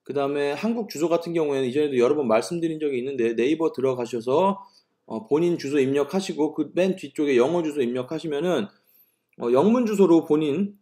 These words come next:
주소를 보실 수 있어요. 그 주소 넣으셔가지고 그런 식으로 구입을 하시면 됩니다. 마찬가지로 아래쪽 링크를 클릭하시면은 지금 제가 보는 페이지와 동일한 페이지 들어가서,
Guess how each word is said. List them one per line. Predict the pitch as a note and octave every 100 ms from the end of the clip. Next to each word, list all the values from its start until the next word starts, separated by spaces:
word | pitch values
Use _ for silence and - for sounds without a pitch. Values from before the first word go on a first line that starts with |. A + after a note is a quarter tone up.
| _
주소를 | C3 D#3 D3+
보실 | C3+ C#3
수 | E3 C3
있어요. | - A#2
그 | B2
주소 | B2 B2+ B2 C3+
넣으셔가지고 | B2 A#2+ C3 C3+ A#2 A2 B2 E3
그런 | C3 C3+
식으로 | C3+ A2+ -
구입을 | A#2+ A2+ C3
하시면 | D#3+ E3 A2+
됩니다. | G#2+ A2 G#2+ B2+ E3+ - - - _ _ _ _ _ _ _ _ _
마찬가지로 | C3 C#3 G#3 G3 F#3 F3+
아래쪽 | C3+ F3 G3+ E3+
링크를 | D3+ G3 F#3+ D#3 F3
클릭하시면은 | F#3+ G#3+ G#3+ G#3+ G#3+ F#3+ D#3+ F#3+
지금 | F#3+ C#3+ C#3+
제가 | A#2+ B2 B2
보는 | A#2+ B2
페이지와 | B2 F3 C#3 G#2+
동일한 | A2+ B2+ B2+ A2+
페이지 | F3 E3+ B2 E3
들어가서, | - A#2+ A#2 A#2+ F3